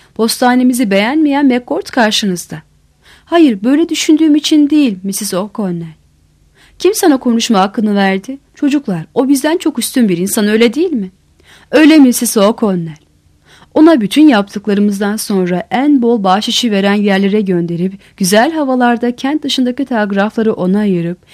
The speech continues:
Mister Harrington'la geçen o utanç verici olaylardan sonra onu tekrar işe kabul edip ona hep yardımcı olmakla ne elde ettik?"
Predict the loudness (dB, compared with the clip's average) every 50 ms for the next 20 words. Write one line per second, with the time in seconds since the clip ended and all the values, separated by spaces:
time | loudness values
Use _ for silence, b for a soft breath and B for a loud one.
0 | B B B B -2 -2 0 0 -2 0 0 0 0 0 -2 0 0 2 2 2
1 | 0 -2 -2 -2 -4 -4 -4 -6 -8 -8 -8 -8 -6 -4 -4 -4 -4 -2 -2 -2
2 | -2 0 0 0 0 2 2 2 4 4 4 2 2 2 0 -2 -2 -4 -4 -2
3 | -2 0 0 -2 -2 0 -2 -2 -2 -4 -8 -6 -4 -6 -6 -6 -6 -8 -6 -6
4 | -6 -6 -4 -4 -4 -2 -2 -2 -2 -4 -4 -6 -10 b b b b b 0 2
5 | 2 2 0 -2 -2 -4 -4 -4 -4 0 0 0 2 2 0 -2 0 0 0 0
6 | 0 0 -2 -2 -4 -6 -8 -6 -4 -4 -2 0 0 0 0 -2 -4 -6 -10 -10
7 | _ _ -16 -16 _ _ _